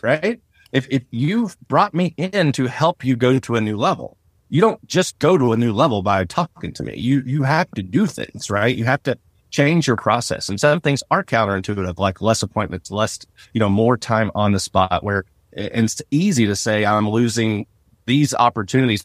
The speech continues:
but you're really gaining a higher percentage and a higher profit of these. And one of the things just I think is important on presenting, uh, in the home is, um, depending on, uh, you know, where you're at, th-, th-, getting the husband and the wife together are, are very, di-, sometimes very difficult, right? And so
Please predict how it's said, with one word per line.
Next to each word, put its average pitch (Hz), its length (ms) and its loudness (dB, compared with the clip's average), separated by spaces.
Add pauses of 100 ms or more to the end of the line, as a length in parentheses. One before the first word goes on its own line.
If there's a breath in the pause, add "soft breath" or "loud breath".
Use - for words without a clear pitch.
but 92 100 -8
you're 107 160 -2
really 113 280 2
gaining 107 300 0
a 95 180 -6
higher 98 200 -2
percentage 95 480 -6
and 98 80 -6
a 95 40 -4
higher 98 200 -2
profit 95 480 -2
of 90 120 -12
these. 95 360 -8
And - 140 -8 (440 soft breath)
one 143 140 4
of 208 80 4
the 156 80 4
things 117 260 2
just 110 300 -4
I 110 80 -2
think 117 140 -4
is - 60 -2
important 101 440 -2
on 98 180 0
presenting, 98 680 -2
uh, 101 200 0 (160)
in 98 120 -6
the 92 100 -6
home 98 320 0
is, 95 140 -6 (420 soft breath)
um, 98 300 0
depending 135 320 0
on, 120 240 2 (240)
uh, 90 140 -6 (180)
you 131 100 2
know, 95 440 0
where 135 200 2
you're 113 300 0
at, 135 280 2
th-, 78 280 -12
th-, 127 120 -6 (240)
getting 170 280 2
the 107 80 2
husband 120 400 -2
and 98 60 -2
the 92 40 -4
wife 110 260 0
together 110 560 -2
are, 95 280 0 (280)
are 113 80 0
very, 120 220 4
di-, - 380 -4
sometimes 170 260 2
very 101 300 2
difficult, - 500 -10
right? 104 260 0
And 110 200 0
so 117 420 2